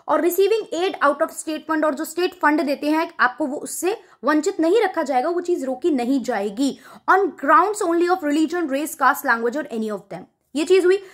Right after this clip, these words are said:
प्लस आप देखते हैं कि बहुत सारे आपने स्कूल सुने होंगे कि this school is Sikh minority school, Muslim minority school है, क्रिश्चियन माइनॉरिटी स्कूल है। तो आप लोग जो माइनॉरिटीज में आते हैं, ये सब माइनॉरिटीज में आते हैं ना, रिलीजन, जैनिज्म, बुद्धिज्म की बात की जाए, क्रिश्चियनिटी की बात की जाए, मुस्लिम बात की जाए,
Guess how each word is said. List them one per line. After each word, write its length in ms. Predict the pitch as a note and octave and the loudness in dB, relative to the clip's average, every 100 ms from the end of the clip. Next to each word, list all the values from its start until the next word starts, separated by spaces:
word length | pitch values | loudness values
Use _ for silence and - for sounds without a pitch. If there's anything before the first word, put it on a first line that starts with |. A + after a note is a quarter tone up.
| - _ | -20 _
प्लस 200 | G#4 B4 A#4 | 0 0 2
आप 100 | E4 | 0
देखते 240 | F#4+ G4 | 0 0
हैं 140 | A#4 | -2
कि 80 | A4+ | -2
बहुत 300 | D4 E4 G4 | -4 -2 0
सारे 160 | G4 F#4 | 0 0
आपने 180 | F#4 F#4+ | -2 -6
स्कूल 240 | - F4+ | -4 -4
सुने 180 | F4 D#4+ | -2 -4
होंगे 160 | D#4+ | -4
कि 80 | E4+ | -4
this 160 | D4 E4+ | -4 -6
school 260 | - E4+ | -4 -2
is 180 | E4+ - | -2 -4
Sikh 160 | E4+ C4+ | -4 -2
minority 420 | B3+ B3+ A3 B3 | 0 0 -2 -6
school, 220 | - B3+ | -6 -2
Muslim 260 | C#4+ E4 E4 | 0 0 0
minority 360 | C#4 B3 B3 B3 | 0 0 -2 -4
school 200 | - A#3+ | -8 -4
है, 60 | B3+ | -2
क्रिश्चियन 340 | E4+ F4 F4 | -2 -4 -2
माइनॉरिटी 440 | C#4 B3 A#3 A#3 | -2 -2 -6 -6
स्कूल 300 | A#3 - A3 - | -10 -10 -10 -12
है। 60 | - _ - _ | -20 _ -20 _
तो 60 | E4+ | -6
आप 360 | - C4 D#4+ F#4+ | -2 2 4 4
लोग 180 | G4+ | 0
जो 160 | E4 G4+ | 0 -2
माइनॉरिटीज 720 | D4 B3 B3 A#3 C4+ F#4+ G4 | -2 -2 -4 -4 -2 0 0
में 120 | E4+ | 0
आते 260 | D4+ A3+ A3+ | 0 0 -2
हैं, 200 | G#3+ G#3+ | -10 -10
ये 60 | A#3 | -10
सब 260 | A#3 C4+ B3 | -6 -6 -4
माइनॉरिटीज 540 | G#3+ A3+ A#3 D4 D4 | -6 -4 -6 -4 -2
में 100 | D#4 | 0
आते 160 | B3 F4 | 0 -2
हैं 60 | |
ना, 140 | A4+ - _ - | -4 -6 _ -4
रिलीजन, 320 | C#4 C#4+ C4 | -2 0 0
जैनिज्म, 400 | B3 C4+ B3+ C4 | 0 0 0 -2
बुद्धिज्म 380 | B3 A3+ C4 C4 | -4 -2 -2 -2
की 80 | C4 | -2
बात 220 | C4 B3 | -2 -2
की 80 | C4+ | -2
जाए, 140 | A#3+ B3+ | -2 -2
क्रिश्चियनिटी 440 | B3+ C#4 B3+ A#3+ | -2 -4 -4 -4
की 60 | B3+ | -4
बात 180 | B3 | -4
की 80 | B3+ | -4
जाए, 120 | A#3+ | -4
मुस्लिम 280 | B3 C4 C4+ | -4 -4 -2
बात 180 | B3+ A#3+ | -2 -2
की 80 | B3 | -6
जाए, 160 | C#4+ | -8